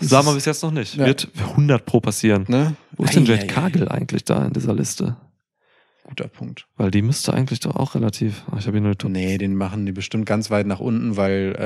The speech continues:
Speaker 1: äh, halt irgendwelche Leute sagen, hier Overall Wrestling Ability und Quality of Competition, weil sie hatte ja, muss man
Speaker 2: Mhm.
Speaker 1: fairerweise sagen, die hatte ja Matches gegen wirklich jede. So, und das
Speaker 2: Ja,
Speaker 1: war,
Speaker 2: ja,
Speaker 1: war
Speaker 2: diese
Speaker 1: nicht
Speaker 2: ganzen
Speaker 1: immer Quality Competition. Von der gibt's ja auch nicht so viel in der Women's Division bei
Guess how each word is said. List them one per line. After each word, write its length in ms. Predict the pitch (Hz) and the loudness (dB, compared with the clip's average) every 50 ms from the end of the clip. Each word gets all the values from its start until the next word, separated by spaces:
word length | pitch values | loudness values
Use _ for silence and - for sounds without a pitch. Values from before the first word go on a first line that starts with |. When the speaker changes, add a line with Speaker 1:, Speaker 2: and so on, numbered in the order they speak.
| 95 95 98 98 - - - - - | -2 0 0 -2 -4 -6 -10 -8 -8
Speaker 1:
äh, 40 | - | -4
halt 200 | 95 101 101 98 | -2 -2 -2 -2
irgendwelche 340 | 110 110 104 101 101 92 101 | -2 -4 -2 -2 -2 -4 -2
Leute 260 | 98 98 101 98 98 95 | -2 0 0 0 -2 -2
sagen, 420 | 95 98 95 98 95 101 98 98 | -2 -2 -2 -2 -2 -4 -8 -8
hier 460 | 98 - - 104 98 95 95 95 - - | -10 -10 -10 -8 -6 -6 -6 -6 -8 -8
Overall 400 | - 117 107 98 104 104 104 98 | -6 -6 -4 -2 0 0 0 0
Wrestling 340 | 98 101 101 - 101 98 98 | 0 -2 -4 -6 -8 -6 -6
Ability 480 | 98 92 104 101 101 98 - - 107 98 | -6 -6 -6 -6 -6 -8 -8 -8 -8 -8
und 280 | - 98 98 95 - - | -6 -6 -6 -8 -10 -14
Quality 380 | - - 107 101 98 92 104 | -4 -2 -2 -2 0 -2 -4
of 100 | 98 95 | -6 -4
Competition, 560 | - - 101 95 98 - - 110 98 104 98 | -4 -6 -4 -4 -6 -6 -6 -6 -4 -4 -4
weil 200 | 92 101 98 98 98 - - - - - - | -2 0 -2 -2 -4 -8 -14 -14 -14 -14 -6
sie 160 | - - 117 | 0 4 4
hatte 180 | 127 135 - 139 | 4 4 6 4
ja, 240 | 127 123 123 117 113 - | 4 4 4 2 -2 0
muss 160 | - 123 117 - | 0 0 2 4
man 120 | 120 110 | 2 2
Speaker 2:
Mhm. 40 | 101 | 4
Speaker 1:
fairerweise 440 | 127 120 110 110 104 107 107 104 101 | 4 4 4 4 4 4 2 2 0
sagen, 280 | 95 107 107 113 117 | 2 2 2 2 2
die 80 | 107 101 | 0 0
hatte 140 | 98 98 104 | 0 0 0
ja 80 | 98 | 0
Matches 300 | 98 98 98 - 104 - | 0 0 -2 -4 -6 -8
gegen 160 | - 101 95 98 | -6 -6 -4 -4
wirklich 240 | 95 98 95 - - | -4 -4 -6 -8 -8
jede. 540 | 98 90 92 98 101 87 87 82 78 - _ _ _ _ _ _ _ _ _ _ _ _ _ _ | -8 -4 -2 -2 -2 -2 -4 -8 -10 -14 _ _ _ _ _ _ _ _ _ _ _ _ _ _
So, 300 | - - 90 87 85 85 85 | -12 -10 -8 -8 -8 -10 -12
und 200 | 117 101 90 85 _ _ _ | -10 -10 -10 -10 _ _ _
das 100 | - - | 0 4
Speaker 2:
Ja, 100 | 117 117 | 4 6
Speaker 1:
war, 40 | 123 | 6
Speaker 2:
ja, 120 | 120 120 120 | 6 6 6
Speaker 1:
war 80 | 120 | 6
Speaker 2:
diese 120 | 120 107 104 | 6 6 6
Speaker 1:
nicht 60 | 107 107 | 8 6
Speaker 2:
ganzen 220 | 107 107 107 107 | 6 4 4 2
Speaker 1:
immer 80 | 101 95 | 2 2
Quality 400 | 85 - - 107 98 98 90 101 | 0 2 0 2 2 2 -2 -4
Competition. 640 | 92 - 98 95 95 92 - 101 92 - 98 92 92 | -4 -2 -4 -4 -4 -6 -6 -6 -8 -6 -8 -10 -10
Von 220 | - - - 101 95 | -10 -6 -4 -2 0
der 100 | 98 95 | 0 -2
gibt's 180 | 95 104 101 - | -2 -4 -6 -4
ja 80 | 98 85 | -4 -4
auch 100 | 87 87 | -2 -4
nicht 140 | 92 90 - | -6 -8 -8
so 60 | 92 | -12
viel 180 | - - 95 90 | -10 -8 -8 -6
in 80 | 92 92 | -4 -4
der 80 | 90 | -4
Women's 300 | 90 92 92 92 87 - | -4 -4 -4 -4 -6 -6
Division 360 | - 95 87 90 87 - 95 | -10 -10 -10 -10 -10 -10 -8
bei 320 | 87 92 90 90 90 95 | -6 -6 -6 -6 -8 -12